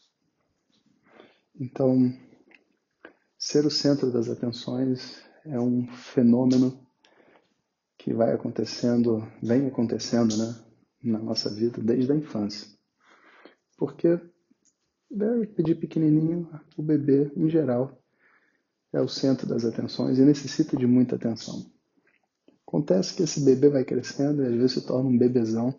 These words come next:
<laughs> e ele continua precisando de ser o centro das atenções, mas não dá mais, sabe? Essa, essa posição de ser um centro de atenções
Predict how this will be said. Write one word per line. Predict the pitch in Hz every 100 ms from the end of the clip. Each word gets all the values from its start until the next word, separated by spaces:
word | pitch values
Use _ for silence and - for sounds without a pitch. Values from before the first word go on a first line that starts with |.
| _ -
<laughs> | - -
e |
ele | 147 170 156
continua | 160 151 143 151
precisando | 156 - 135 143 151 - - - - - _ _
de | 180 156
ser | -
o | 160
centro | - 147 156
das | 135 139
atenções, | 139 151 143 131 123 120
mas | 120 127 127 - _ _ _
não | 180 190
dá | 175
mais, | 185 139 151 - - _ _
sabe? | - 123 147 - _ _ _ _ _ - - - _ _ _ _ _ -
Essa, | 131 120 - 143 127 117 113 - 104 - - - _ _ _ _ _ _ _
essa | 104 131
posição | - 160 170 147 139 - 147 139
de | 123
ser | 120 127
um | 120 120
centro | - 117 110
de | 127
atenções | 113 123 120 - 127 160 151 -